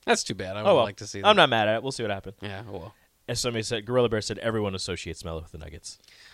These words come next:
Speaker 1: I
Speaker 2: Who
Speaker 1: think
Speaker 2: do you associate him with?
Speaker 1: <sighs> That's really hard because <laughs> he was on that N B A Live with the Nuggets. And
Speaker 2: He
Speaker 1: that
Speaker 2: was
Speaker 1: was
Speaker 2: on both teams
Speaker 1: that was
Speaker 2: for
Speaker 1: one of the best N B A
Speaker 2: the
Speaker 1: Lives.
Speaker 2: same amount of time.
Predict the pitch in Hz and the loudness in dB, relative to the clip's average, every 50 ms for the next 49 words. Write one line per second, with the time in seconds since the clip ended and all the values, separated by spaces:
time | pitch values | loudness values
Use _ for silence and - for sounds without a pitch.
0 | - _ _ _ _ _ _ _ _ _ _ _ _ _ _ _ _ _ _ _ | -20 _ _ _ _ _ _ _ _ _ _ _ _ _ _ _ _ _ _ _
1 | _ _ _ _ _ _ _ _ - 226 185 247 320 330 320 320 277 233 - - | _ _ _ _ _ _ _ _ 4 6 8 10 10 10 10 10 10 8 8 6
2 | 175 156 - - 123 117 107 101 98 90 85 - _ _ _ _ _ _ _ _ | 4 4 4 4 4 4 2 2 -2 -4 -8 -8 _ _ _ _ _ _ _ _
3 | _ _ _ _ _ _ _ _ _ _ _ _ _ _ _ _ _ - - - | _ _ _ _ _ _ _ _ _ _ _ _ _ _ _ _ _ -12 -10 -8
4 | - - - - - - - - - - - - - 247 269 254 170 131 135 151 | -6 -6 -6 -6 -8 -10 -6 -2 0 0 0 0 -2 -2 0 0 0 2 4 4
5 | 151 156 156 143 139 127 - 165 151 147 - - 202 165 - - 180 156 - - | 4 4 4 2 -2 0 2 2 4 6 6 6 6 4 2 0 -2 0 0 0
6 | 208 190 175 156 117 139 160 160 160 151 143 135 127 120 113 117 123 135 139 139 | 0 2 0 0 -2 -2 -2 0 2 2 2 2 2 2 0 0 0 0 -2 -4
7 | 139 - 156 135 135 135 139 135 147 143 - - 208 220 254 269 - 277 269 247 | -4 -4 -4 -2 -2 -2 -2 -2 -4 -6 -2 0 2 4 6 8 10 10 10 8
8 | 208 165 190 220 - - - 226 196 185 185 185 180 156 196 190 185 185 180 180 | 8 8 10 10 8 8 8 8 10 10 10 10 10 10 12 12 12 12 12 12
9 | 180 180 180 151 151 - 175 151 143 139 143 143 139 139 170 165 - - - 175 | 12 10 10 10 8 8 6 4 4 2 2 4 6 8 8 6 6 6 4 4
10 | 156 - 160 151 160 170 175 165 156 151 147 147 147 139 120 - - 117 95 78 | 6 6 6 8 8 8 6 6 8 8 8 8 8 6 4 0 -2 -4 -4 -4
11 | 76 - | -6 -12